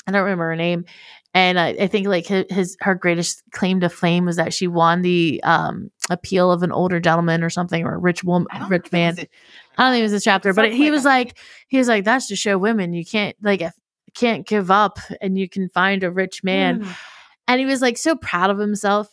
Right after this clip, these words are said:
Speaker 2: Oh,
Speaker 1: <laughs> for
Speaker 2: God.
Speaker 1: writing that. And
Speaker 2: That was his <laughs> reference to
Speaker 1: <laughs> I was like, I
Speaker 2: Huh.
Speaker 1: was like,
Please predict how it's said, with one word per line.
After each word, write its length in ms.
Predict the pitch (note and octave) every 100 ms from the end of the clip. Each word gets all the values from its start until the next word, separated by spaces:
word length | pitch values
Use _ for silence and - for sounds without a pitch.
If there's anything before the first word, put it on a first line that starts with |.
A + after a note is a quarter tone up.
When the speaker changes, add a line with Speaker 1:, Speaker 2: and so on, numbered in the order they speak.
| -
Speaker 2:
Oh, 360 | F3+ F#3 D#3+
Speaker 1:
<laughs> 20 | -
for 160 | D4+
Speaker 2:
God. 80 | A#3+ C4+ -
Speaker 1:
writing 380 | C#4+ C#4+ D4 C4
that. 360 | C4 C4+ D4+ - - - - - -
And 200 | B3+ B3
Speaker 2:
That 80 | -
was 160 | B3+
his 180 | D4 A3
<laughs> 80 | F#3
reference 600 | F3+ B3+ D#4 E4+ D#4+ E4
to 240 | E4+ F4+
Speaker 1:
<laughs> 40 | -
I 220 | A#3+ C4+
was 180 | C4+ C4
like, 280 | B3+ A#3+ - - - - -
I 180 | B3 C#4
Speaker 2:
Huh. 40 |
Speaker 1:
was 160 | C#4 B3
like, 300 | A#3 A3+